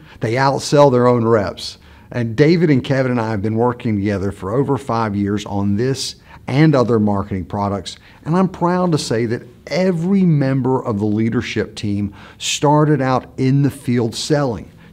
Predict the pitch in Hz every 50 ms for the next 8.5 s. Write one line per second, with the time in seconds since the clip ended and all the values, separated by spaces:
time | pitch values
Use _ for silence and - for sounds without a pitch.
0 | - 110 - - - 165 165 160 - 156 143 123 101 104 113 104 95 98 85 98
1 | 98 85 - 110 98 85 87 85 82 - - 78 76 73 71 69 - - 64 60
2 | 69 - - - - - - - - 143 131 131 139 147 151 151 147 151 135 139
3 | 139 - - - 117 107 92 87 82 - - - 87 90 87 87 78 82 87 90
4 | 92 90 85 - - 98 95 95 - - 104 92 82 - - 110 110 107 - 101
5 | 90 - 95 98 101 107 107 - - 151 160 170 185 202 220 196 - - 127 107
6 | 95 98 101 104 104 110 117 123 127 120 - - - 110 107 123 127 98 85 92
7 | 98 101 98 107 101 101 - - 101 104 104 104 95 - - 98 92 - - -
8 | - 143 156 147 - - - - -